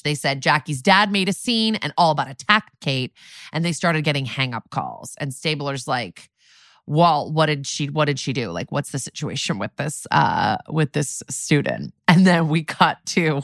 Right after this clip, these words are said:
one of the wildest v-, music videos we've seen on Law and Order S V U. A music video for the song "Come On, Mister Terrorist," which is a bunch of white girls in a rock band called Seventy-two Virgins.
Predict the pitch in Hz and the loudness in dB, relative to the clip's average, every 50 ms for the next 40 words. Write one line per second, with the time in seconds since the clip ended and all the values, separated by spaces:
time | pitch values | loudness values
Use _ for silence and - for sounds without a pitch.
0 | - _ 220 202 185 202 220 220 208 180 160 170 156 151 139 131 143 156 156 160 | -6 _ -8 -4 -2 0 0 2 0 0 0 0 0 0 0 4 4 6 6 6
1 | 151 151 156 170 156 - - - - - - 160 160 - 151 143 151 165 160 165 | 4 2 0 0 -2 -2 -8 -16 -18 -10 -8 -8 -8 -8 -8 -8 -6 -4 -2 -2
2 | 180 151 143 - - 147 147 135 135 131 135 131 131 160 147 160 180 175 156 - | -2 -4 -6 -6 -4 -2 -2 0 0 0 0 0 0 -2 -2 -2 -4 -4 -4 -4
3 | - 165 147 127 127 131 135 147 - - - - - - - - 151 156 156 156 | -4 -2 -2 -2 -2 -4 -4 -6 -8 -12 -18 -20 -20 -20 -2 2 4 4 4 4
4 | 151 147 143 143 156 156 139 104 156 160 - - - 151 147 147 135 113 127 147 | 2 2 2 2 2 0 2 2 2 0 0 -2 -2 -2 0 2 2 2 0 0
5 | 160 - - - - - - - - - - 165 165 156 156 165 175 240 240 247 | -2 -4 -8 -16 -18 -16 -16 -16 -6 0 2 4 4 4 4 4 4 2 2 2
6 | 262 202 202 190 190 180 175 165 - 185 165 165 - - 180 160 151 147 147 - | 2 2 2 4 6 4 4 4 2 0 -2 0 2 4 4 4 4 2 0 -2
7 | - - 240 240 247 233 220 208 196 202 208 - - 185 165 151 - - - 220 | 0 2 2 4 4 4 4 4 4 2 2 0 0 -2 -2 -2 -2 0 2 4
8 | 220 214 196 160 135 90 120 147 - - - 156 - 165 151 160 151 160 180 196 | 4 4 4 4 4 2 0 0 -2 -2 -2 0 0 2 2 2 4 4 2 2
9 | - - 180 156 147 135 139 175 185 202 - - 165 151 147 151 135 131 143 139 | 4 2 2 0 0 0 2 4 4 4 2 0 0 2 2 4 4 2 2 0
10 | - - 151 143 139 156 156 151 - - - 147 131 131 135 131 - 147 135 135 | -2 -2 -2 2 4 4 4 4 2 0 -2 -2 -2 -2 -2 -2 0 0 0 0
11 | 135 - - 160 143 147 151 143 139 139 - 170 151 143 135 156 156 147 143 131 | -2 -2 0 0 0 2 0 -2 -4 -4 -2 -2 -2 0 2 2 2 2 2 0
12 | 139 127 113 120 127 139 151 - | 0 0 0 0 -2 -4 -6 -8